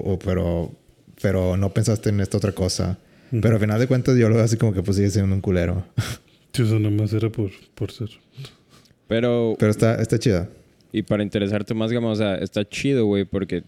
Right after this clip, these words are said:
Speaker 3: te digo, ya ves que faltaban unos güeyes, o sea, unos
Speaker 2: Ujú.
Speaker 3: hermanos. Bueno,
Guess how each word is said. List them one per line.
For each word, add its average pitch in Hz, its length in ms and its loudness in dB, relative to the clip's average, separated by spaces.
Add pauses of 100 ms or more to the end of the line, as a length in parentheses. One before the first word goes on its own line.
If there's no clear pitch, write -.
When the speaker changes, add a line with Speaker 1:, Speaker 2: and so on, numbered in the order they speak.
Speaker 3:
te - 80 -4
digo, 101 240 2
ya 95 140 -2
ves 101 120 -2
que 113 120 -6
faltaban 98 340 -2
unos 98 240 -2
güeyes, 101 440 -2 (520)
o 98 60 -10
sea, 95 100 -2
unos 98 160 -2
Speaker 2:
Ujú. 101 100 0
Speaker 3:
hermanos. 110 440 -2 (360)
Bueno, 98 360 -2